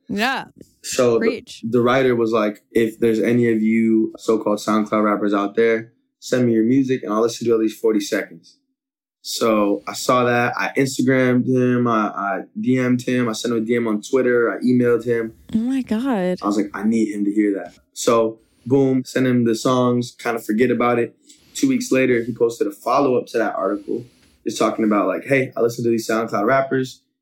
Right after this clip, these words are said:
Speaker 2: Here's what I thought." And he just spoke really, really, really highly of, of my music.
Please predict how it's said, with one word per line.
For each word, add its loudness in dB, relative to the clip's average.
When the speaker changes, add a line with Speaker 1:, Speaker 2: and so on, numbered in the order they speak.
Speaker 2:
Here's 2
what 2
I -2
thought." 0
And 2
he -8
just -2
spoke 0
really, 2
really, 2
really 2
highly 0
of, -2
of 0
my 2
music. 2